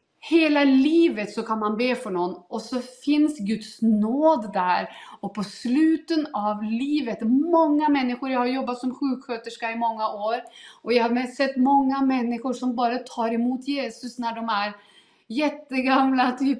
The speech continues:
ja, nittio år och, eh, att precis vid att lämna världen. Och då är det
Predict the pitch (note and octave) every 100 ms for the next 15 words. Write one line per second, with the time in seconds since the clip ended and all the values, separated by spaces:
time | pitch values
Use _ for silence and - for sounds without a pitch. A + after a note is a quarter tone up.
0 | - B3 A#3+ B3 B3 A#3+ A3+ C#4+ D4 D4
1 | - D4 B3 B3 C4 C4 A#3+ A3+ A3 A3
2 | - A#3 - B3 A#3 - A3+ B3 B3 -
3 | D#4 D4+ B3 B3 C4 A#3+ A#3 A3 A3 C#4
4 | C#4 F#3+ E3+ E3+ E3+ - _ _ - A#3+
5 | A#3 D#4 D4+ B3+ C#4+